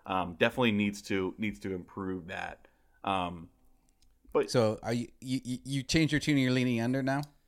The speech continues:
Speaker 1: Yeah, I think I'm leaning under. I, I, I was getting a little confused with the eighty-two game equivalents. I, I, I think I would lean under here just because, you know, I, I would, I would say they're more than a game worse than the Grizzlies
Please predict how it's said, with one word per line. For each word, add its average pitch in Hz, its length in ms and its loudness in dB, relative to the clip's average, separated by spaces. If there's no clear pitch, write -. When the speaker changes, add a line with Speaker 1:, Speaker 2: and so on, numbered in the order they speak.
Speaker 1:
Yeah, 185 240 8
I 147 40 8
think 190 160 4
I'm 151 120 4
leaning 139 220 8
under. 113 200 6
I, 113 140 8
I, 156 260 6
I - 20 10
was 180 160 8
getting 156 220 8
a - 20 4
little 139 160 8
confused 127 380 -2
with 117 100 -2
the 113 60 4
eighty-two 110 380 0
game 107 200 2
equivalents. 131 500 2
I, 110 60 4
I, 98 200 -2
I 127 40 4
think 123 220 0
I 117 60 6
would 107 160 4
lean 107 280 2
under 107 380 0
here 98 240 0
just 95 180 -8
because, 101 540 2
you 120 100 2
know, 104 100 6
I, 98 280 6
I - 40 8
would, 135 220 8
I 135 100 4
would 160 140 6
say 127 200 4
they're 110 220 4
more 104 420 4
than 98 140 0
a 95 60 -4
game 98 400 -2
worse 95 340 0
than 104 120 -4
the 92 80 -4
Grizzlies 92 720 -2